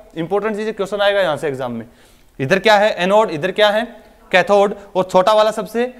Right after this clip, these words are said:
आगे, क्योंकि छोटा है, size छोटा है, molecular weight कम है,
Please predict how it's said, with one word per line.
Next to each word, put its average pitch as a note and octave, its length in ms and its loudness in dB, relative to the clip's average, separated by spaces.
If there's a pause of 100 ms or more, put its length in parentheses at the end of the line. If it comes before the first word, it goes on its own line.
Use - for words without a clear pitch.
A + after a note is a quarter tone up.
(160)
आगे, F3+ 300 2
क्योंकि G#3 300 -8
छोटा F#3 320 2
है, G#3+ 120 2
size G3 300 -2
छोटा G#3+ 200 -2
है, G#3 60 0
molecular G3 320 -2
weight G3 220 -2
कम A3 180 0
है, G#3 180 2